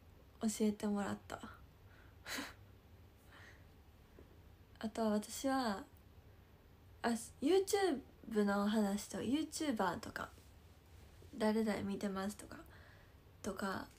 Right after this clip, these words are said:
もうマジで、そう。私はまあ、ワンピース好きなんで、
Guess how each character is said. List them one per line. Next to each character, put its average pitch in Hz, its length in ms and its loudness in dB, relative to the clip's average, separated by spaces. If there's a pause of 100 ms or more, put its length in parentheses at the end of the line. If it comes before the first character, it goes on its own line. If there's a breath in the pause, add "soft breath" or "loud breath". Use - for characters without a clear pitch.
も 226 80 0
う 226 120 2
マ 302 60 0
ジ 294 200 -6
で、 269 480 2 (1800 loud breath)
そ - 200 -8
う。 - 100 -8 (1160)
私 226 260 -2
は 330 80 2
ま 294 160 4
あ、 - 20 6
ワ 262 140 4
ン 320 80 0
ピ 311 140 -2
ー 285 40 2
ス 220 220 -6
好 - 40 -16
き 214 80 -4
な 190 120 0
ん 185 120 -6
で、 190 280 -4